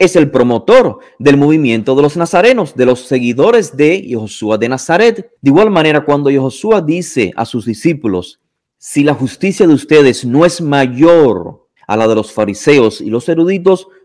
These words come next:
no entra en el reino teocrático", implica que Josué no se identifica al mismo con un fariseo. Ahora, basado en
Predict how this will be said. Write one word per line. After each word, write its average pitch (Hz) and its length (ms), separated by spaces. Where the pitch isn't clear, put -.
no 107 200
entra 127 300
en 107 80
el 101 140
reino 123 260
teocrático", 170 840
implica 143 920
que 151 220
Josué 143 400
no 208 260
se - 160
identifica 165 640
al 175 80
mismo 151 480
con 123 120
un 123 200
fariseo. 117 800
Ahora, 143 340
basado 196 760
en 151 500